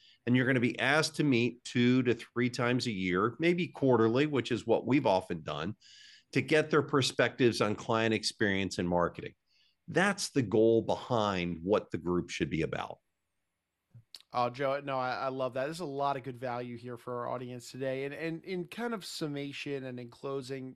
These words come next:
Speaker 2: you know, as we're kind of wrapping up the discussion today, any final insights, any final takeaways, Joe, uh, with regard to this idea of the client advisory board? I know it's a, it's a newer concept. It's a twist on a traditional one for a lot of people, but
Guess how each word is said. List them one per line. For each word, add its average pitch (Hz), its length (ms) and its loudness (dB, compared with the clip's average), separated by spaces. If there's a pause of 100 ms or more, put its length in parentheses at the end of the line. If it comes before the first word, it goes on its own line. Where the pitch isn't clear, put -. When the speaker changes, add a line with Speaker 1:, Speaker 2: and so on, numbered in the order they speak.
Speaker 2:
you 135 80 -14
know, 127 80 -10
as 127 200 -10
we're 123 100 -18
kind 127 180 -10
of 127 80 -8
wrapping 127 260 -6
up 123 160 -12
the - 60 -16
discussion 127 500 -8
today, 127 280 -8 (300)
any 349 200 -4
final 190 420 0
insights, 170 560 0
any 254 140 -10
final 190 360 -4
takeaways, 139 720 -6
Joe, 139 600 -4
uh, 139 160 -12
with 151 220 -10
regard 139 340 -4
to 131 60 -14
this 131 180 -10
idea 131 300 -6
of 131 80 -8
the 127 40 -8
client 123 320 -8
advisory 123 460 -8
board? 127 240 -8
I 131 60 -10
know 196 160 -6
it's 175 100 -6
a, 156 120 -4 (260)
it's 139 100 -12
a 143 40 -6
newer 240 280 -2
concept. 214 560 0
It's 151 120 -10
a 143 40 -4
twist 202 400 -4
on 180 80 -2
a 165 80 -4
traditional 160 520 -6
one 151 180 -4
for 151 140 -6
a 147 60 -2
lot 143 160 0
of 139 60 -8
people, 143 300 -10
but 139 200 -4